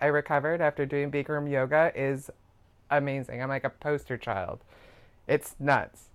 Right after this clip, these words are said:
Highly recommended. If anyone has injuries, it seems like it sucks 'cause you get all sweaty and gross and slimy.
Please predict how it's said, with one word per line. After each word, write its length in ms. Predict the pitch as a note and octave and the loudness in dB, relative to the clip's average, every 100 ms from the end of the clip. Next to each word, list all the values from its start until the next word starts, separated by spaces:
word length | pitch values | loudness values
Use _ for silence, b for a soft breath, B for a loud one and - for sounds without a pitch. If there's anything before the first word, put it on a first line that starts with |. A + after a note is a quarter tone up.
| _ | _
Highly 340 | - D#3+ D3+ E3 | -2 4 6 8
recommended. 560 | D#3+ E3 D#3+ D3 C3 | 6 4 2 2 2
If 100 | A#2+ | 2
anyone 300 | C3+ C#3+ D3 | 2 2 2
has 220 | D#3+ D#3+ - | 2 -2 -2
injuries, 680 | C#3+ D3 E3+ F3+ A3+ C4 | -4 -2 0 0 0 -2
it 100 | D#3 | -6
seems 260 | - D#3+ D#3+ | -4 -4 -2
like 140 | D3+ | -2
it 140 | C#3+ - | -2 0
sucks 340 | D3 C#3+ - | 2 2 0
'cause 160 | F3 D3+ | -4 0
you 60 | |
get 100 | D3 C3+ | 4 4
all 180 | C3 | 4
sweaty 400 | B2+ - B2+ C3 | 2 0 -2 0
and 80 | B2+ | -4
gross 340 | B2+ A#2+ B2 C3 | 0 0 0 -4
and 100 | A#2 | -4
slimy. 520 | C3 A#2 A#2+ C#3+ | -2 -2 -2 -6